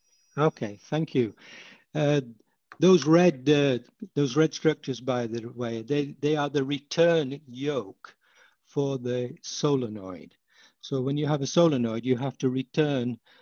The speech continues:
the magnetic field, and the magnetic field is returned through those, uh, that, those red ion structures. Now I'm giving you a clue as to why that particle, uh, bends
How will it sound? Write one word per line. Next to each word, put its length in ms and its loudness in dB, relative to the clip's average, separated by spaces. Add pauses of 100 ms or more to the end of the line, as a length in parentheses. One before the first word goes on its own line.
(180)
the 80 -6
magnetic 520 -6
field, 300 -4
and 200 -12
the 120 -6
magnetic 520 -6
field 200 -6
is 160 -8
returned 640 -6 (440)
through 520 2 (420)
those, 520 -6
uh, 360 -8 (300)
that, 160 -6 (100)
those 260 -6
red 380 -6 (240)
ion 380 -8
structures. 680 -12 (240)
Now 160 0
I'm 180 4
giving 260 4
you 140 6
a 60 4
clue 360 4
as 120 -8
to 120 -2
why 320 -4
that 320 -6
particle, 640 -10 (420)
uh, 500 -12
bends 540 -6